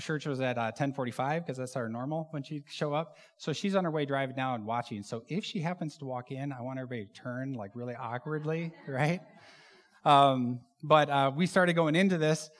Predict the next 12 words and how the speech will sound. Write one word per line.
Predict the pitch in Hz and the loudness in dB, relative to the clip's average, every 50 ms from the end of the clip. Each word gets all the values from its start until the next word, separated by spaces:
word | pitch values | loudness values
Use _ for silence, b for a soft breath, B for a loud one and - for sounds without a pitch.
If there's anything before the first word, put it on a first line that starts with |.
| b b b b b b - | b b b b b b 0
and, | 151 147 143 139 139 139 | 2 4 4 4 4 4
uh, | 135 127 127 123 123 120 117 120 - - - _ _ _ _ _ _ _ _ _ _ _ | 4 4 4 4 4 2 0 -2 -6 -12 -20 _ _ _ _ _ _ _ _ _ _ _
she | 131 - - 156 | -10 -6 -2 0
was | 147 139 131 | 0 2 2
like, | 135 120 110 - - - - | 2 2 0 -2 -8 -14 -8
"I | 101 107 131 | -4 -2 0
don't | 190 208 | 2 2
know | 165 143 | 2 2
if | 131 | 2
I | 131 120 | 0 -2
have | 107 107 127 170 233 214 | -2 -2 -2 -2 0 0
any." | 139 110 110 107 101 101 b | 0 -2 -2 -2 -4 -4 b